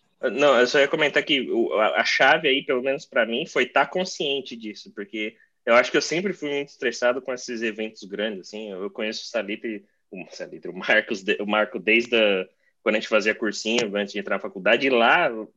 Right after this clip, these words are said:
fazendo cursinho, eu já tava estressado que eu não ia conseguir arranjar emprego se eu me formasse. E aí, tipo,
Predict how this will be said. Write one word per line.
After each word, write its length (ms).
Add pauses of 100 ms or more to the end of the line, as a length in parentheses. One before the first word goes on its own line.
(220)
fazendo 360
cursinho, 360
eu 40
já 100
tava 160
estressado 840 (480)
que 60
eu 40
não 140
ia 120
conseguir 300
arranjar 180
emprego 460
se 140
eu 40
me 100
formasse. 720
E 160
aí, 60
tipo, 360